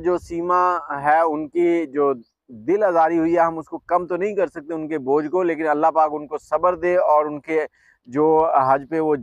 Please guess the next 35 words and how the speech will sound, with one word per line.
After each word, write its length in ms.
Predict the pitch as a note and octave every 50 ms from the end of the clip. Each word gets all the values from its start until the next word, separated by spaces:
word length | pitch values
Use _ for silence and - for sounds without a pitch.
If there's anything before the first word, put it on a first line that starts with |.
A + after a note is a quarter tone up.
| G#2 A#2+
جا 220 | C3 C3+ D3+ E3
رہے 60 | E3+ E3+
ہیں 80 | E3+
اس 120 | D#3+ C#3+ -
کو 140 | - C#3 B2 -
قبول 400 | B2+ A#2+ A#2+ C#3 D#3 F3 F3+ E3 C3+
فرمائے، 400 | E3 D3+ C#3+ C3+ C3+ C#3+ D3+ D#3+
اور 120 | D#3+ D3+
جتنے 360 | C3 B2 F3+ F#3+ - G#3+ A#3
بھی 140 | A#3 A3+ G#3
عازمین 460 | G3 F3 E3 D3+ D3+ D#3+ E3+ F3 F3 F3
حج 240 | E3 E3 D#3+ D3+ C#3
جا 220 | D3+ D3 D#3 D#3+
رہے 100 | E3 E3+
ہیں 100 | E3 E3+
ان 220 | E3+ D#3+ E3+ D#3+ D#3
سب 220 | - F3 F3 - -
کا 200 | F3+ D3+ C#3 C#3
حج 140 | C#3 C3+ B2
جو 80 | D3
ہے 60 | C#3+ C#3+
اس 180 | C3+ B2 -
کو 100 | - C3+ A#2
قبول 320 | - B2 A2+ A2+ A2+ G#2+ G2
کرے 260 | F2+ G#2 F#2+ F#2 F2 E2 - _ - - - - - - - -
اور 160 | B2 B2+ C3+
سب 260 | - - E3+ E3+ D#3 _
کی 120 | F3+ F3+ D#3+ D3
مشکلیں 400 | C#3+ C3+ - - E3+ E3+ F3 F3+
جو 140 | E3+ D#3+ D#3
ہیں 80 | D#3
اس 160 | D3+ C#3+ B2 _
کو 160 | - D3 B2
آسان 580 | B2 B2+ - - - B2 C3+ D#3+ F3 F#3 F3+
کرے۔ 280 | D#3+ E3 D#3+ E3 F3 F#3+